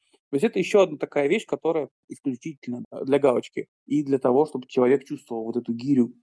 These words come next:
к ноге привязанную или, я не знаю, кастрюлю на голову надетую, вот.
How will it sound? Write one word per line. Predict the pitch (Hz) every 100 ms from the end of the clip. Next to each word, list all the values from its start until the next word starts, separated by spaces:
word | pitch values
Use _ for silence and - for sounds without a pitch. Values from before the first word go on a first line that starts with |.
| _
к | -
ноге | 120 117 120
привязанную | 120 113 131 151 131 127 120
или, | 117 110 110
я | 110
не | 120
знаю, | 117 113
кастрюлю | - - 143 170 151
на | 135
голову | 123 123 120
надетую, | 117 120 113 -
вот. | 110